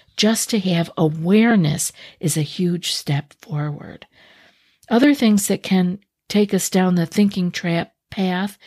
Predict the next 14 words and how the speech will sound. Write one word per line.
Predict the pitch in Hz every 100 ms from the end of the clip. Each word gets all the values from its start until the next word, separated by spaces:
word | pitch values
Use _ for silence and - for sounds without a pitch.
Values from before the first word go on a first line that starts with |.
| - - - - _ _ _
are | 220
things | 214 247 240
like | 233 220 -
chronic | - 214 226 240 -
pain | 208 208 214 214 180
or | 170 -
illness. | 190 214 208 175 - - - - _ _ _ _ -
When | 202
you're | 208 208
dealing | - 202 220 240
with | 247 247
a |
health | 220 226 262 -
issue, | 220 214 - 220 220